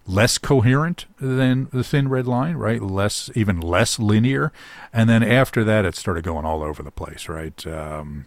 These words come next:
you know, I kinda gave up on anything resembling a plot after that, I think. But anyway, so I set that up because as I go to give the plot summary, um, plot is a loose word here, right? So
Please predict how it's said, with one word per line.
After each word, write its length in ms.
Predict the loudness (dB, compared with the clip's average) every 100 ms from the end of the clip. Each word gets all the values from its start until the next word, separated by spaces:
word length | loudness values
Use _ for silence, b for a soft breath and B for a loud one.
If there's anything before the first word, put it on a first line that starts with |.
| _
you 140 | -12
know, 180 | -10 -10
I 100 | -10
kinda 340 | -8 -6 -6 -8
gave 360 | -6 -8 -4
up 220 | -6 -6
on 380 | -10 -10 -12 -12
anything 640 | -6 -4 -4 -8 -10 -10 -14
resembling 520 | -12 -10 -10 -10 -12 -14
a 60 |
plot 520 | -16 -8 -6 -8 -12 -16
after 300 | -14 -12 -12
that, 220 | -12 -12
I 80 | -14
think. 320 | -16 -16 -18 -12
But 220 | -10 -10 B B B B
anyway, 360 | 0 2 0 -4
so 320 | 0 2 2 -2 -18 -20 -18 -20 -20 -20 _
I 120 | 0
set 360 | 2 2 0 2
that 220 | 2 4
up 320 | 4 4 -2 B B -6
because 280 | 0 0
as 200 | 2 2
I 100 | 2
go 220 | 0 0 -2
to 80 |
give 340 | -4 -2 -2 -4
the 100 | -14
plot 460 | -10 -4 -2 -2
summary, 560 | -6 -6 -6 -6 -8 -10 B B B B
um, 500 | -10 -8 -6 -8 -10 -16 _ _ _ _
plot 280 | -2 0 2
is 80 | 2
a 60 |
loose 280 | 2 2 2
word 240 | 0 0
here, 220 | -2 -14 -12
right? 220 | -10 -10 -10
So 320 | -10 -8 -8